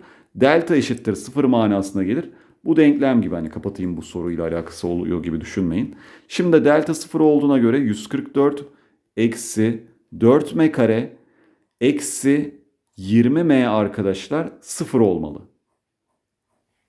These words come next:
Buradan hepsini öbür tarafa atayım ve dörde böleyim. M kare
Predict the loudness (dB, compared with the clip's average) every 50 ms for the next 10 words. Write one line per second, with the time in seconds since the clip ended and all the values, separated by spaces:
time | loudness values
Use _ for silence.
0 | _ _ _ _ _ _ _ _ _ _ _ _ _ _ _ _ _ _ 0 2
1 | 4 6 6 6 4 4 0 -6 -18 _ _ _ _ _ _ _ _ _ _ _
2 | -6 -6 -6 -6 -4 -4 0 2 2 2 2 2 0 2 2 2 2 2 0 0
3 | -2 -2 0 0 0 0 2 4 4 2 4 4 4 4 4 2 0 0 0 0
4 | -2 -2 -4 -6 -4 -2 0 0 -2 -2 -2 -2 -2 -2 -2 -4 -6 -10 _